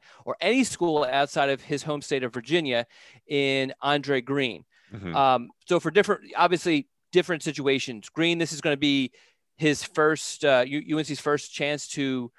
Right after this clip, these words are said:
Speaker 1: uh, to impress him. And I think this will help kind of set the stage a little bit for his recruitment. He has probably the most open recruitment that you'll find for a blue chip kid in the nation.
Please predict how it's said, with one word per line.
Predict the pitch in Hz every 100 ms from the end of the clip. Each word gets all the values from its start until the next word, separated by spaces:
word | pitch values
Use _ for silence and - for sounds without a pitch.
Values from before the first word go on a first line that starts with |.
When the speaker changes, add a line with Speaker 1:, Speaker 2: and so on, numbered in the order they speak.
| _ _ _ _ -
Speaker 1:
uh, | - -
to | 143
impress | 117 147 156 -
him. | 185 196 220
And | - 131
I | 123
think | - 143 139
this | 143 -
will | 143
help | 123 143 139
kind | - 139
of | 127
set | 147 -
the |
stage | - - 147 156
a | 135
little | 135 160 160
bit | 165 156
for | 151 139
his | 139
recruitment. | 131 - 156 160 165
He | 156
has | 151 131 - - - _
probably | 226 269 226 180
the | 165
most | 147 156 170 170 - _
open | 170 175 - 185
recruitment | 165 - 180 160 143 127
that | 127 131
you'll | 160
find | - 147 143 131 120
for | 135 123
a | 123 117
blue | - 123 143
chip | - 135 127 -
kid | 143 127 110 - _ _ -
in | 143
the |
nation. | 123 135 135 - 62